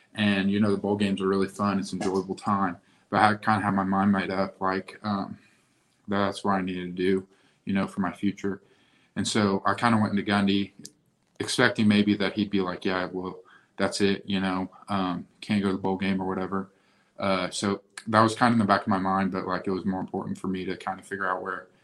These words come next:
I wanna be the next two years than to go to the bowl game and, you know, um, enjoy that and do that stuff. So I kinda had my mind made up, but Gundy was really, really good,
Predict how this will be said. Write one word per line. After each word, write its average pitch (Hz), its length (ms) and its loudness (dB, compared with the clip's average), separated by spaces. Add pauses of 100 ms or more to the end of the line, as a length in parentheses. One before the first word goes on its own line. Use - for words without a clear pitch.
(260)
I 98 100 0
wanna 95 160 -2
be 95 140 -2
the 92 60 -2
next 92 240 -6
two 104 100 -2
years 95 320 0
than 92 160 -4
to 87 120 -6 (500)
go 107 100 0
to 98 60 2
the 101 40 -4
bowl 98 160 2
game 95 260 -2
and, 85 220 -6 (220)
you 98 140 -4
know, 87 380 -6
um, 87 400 -4 (100)
enjoy 98 320 0
that 92 400 -2
and 90 380 -6 (560)
do 110 100 6
that 104 160 2
stuff. 107 340 -2
So 92 340 -4 (1000)
I - 80 0
kinda 127 180 6
had 120 140 2
my 104 100 4
mind 101 260 2
made 98 160 2
up, 92 180 -2
but - 120 -8
Gundy 110 280 6
was 95 260 -2 (260)
really, 110 400 6
really 104 300 6
good, 98 340 0